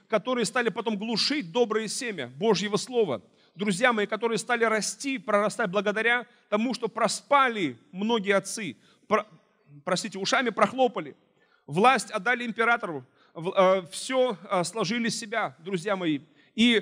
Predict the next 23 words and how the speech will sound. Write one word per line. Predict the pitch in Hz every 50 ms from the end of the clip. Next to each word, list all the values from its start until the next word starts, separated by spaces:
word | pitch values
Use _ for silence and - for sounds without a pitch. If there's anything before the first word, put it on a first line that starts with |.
| - - _
церковь | - 247 254 247 196 208 180
потеряла | _ 226 202 - 202 196 214 240 240 220 196 175 151 _ _ _ _ _
главенство | 175 156 185 220 208 196 240 247 226 202 - 208 220 220 214 190 _ -
Иисуса | 208 208 202 185 180 - - 285 269 - - - 226 226 - _ _ _ _ _
и | 220 226 233 226 214 220 180
стала | 160 - _ 233 220 220 220 226 220
цезарепапистской | - - 233 220 180 220 226 180 226 214 _ - 277 196 - 220
такой, | 196 202 180 185
простите, | - 208 175 - 220 165 185
подстилкой | 160 202 196 - - - - 269 247 190 - 180
такой | 190 170 - 190 185
для | 170 165 196 180
сильных | - - 233 220 220 202 -
мира | - 208 214 202 196
сего. | 180 - - 202 196 196 147 - _ _ _ _ _ _ _ _
Церковь | _ - 226 240 202 214 190
стала | - - 233 220
блудницей, | 208 175 170 214 254 302 269 226 226 208 - - - 202 208 208 202 _ _ _ _
и | - 202
это | 226 233 233 220
стало | - - - 233 233 226
ее | 220 214 214 208 214 220 220 190 - _ _ _ _
обычным, | _ 175 170 156 170 269 269 - - - 233 220 214